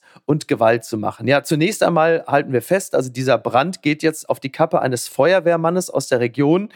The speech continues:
der unter dem dringenden Verdacht verhaftet worden ist, für den Brand der Flüchtlingsunterkunft sowie für mehrere weitere Brandstiftungen in der Gegend verantwortlich zu sein.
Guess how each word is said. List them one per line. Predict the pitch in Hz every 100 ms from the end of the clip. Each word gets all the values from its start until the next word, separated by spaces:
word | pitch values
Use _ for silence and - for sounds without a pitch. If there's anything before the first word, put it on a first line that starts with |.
| - - _
der | 156 151
unter | 160 147
dem | 139
dringenden | 127 156 185 180 151
Verdacht | - 135 139 -
verhaftet | 113 135 -
worden | 131 123
ist, | 127
für | - 127
den | 127
Brand | 113 123 143 - - _
der | -
Flüchtlingsunterkunft | - 147 156 143 139 - 143 139 - 156 156
sowie | 151 139 165
für | 143
mehrere | 127 160 190 160 123
weitere | 127 156 151
Brandstiftungen | - 127 143 - 131 135 123 - - -
in | 139
der | 123
Gegend | 135 139 131
verantwortlich | - 123 143 - 107 101 101 -
zu | 113
sein. | 101 101 98 95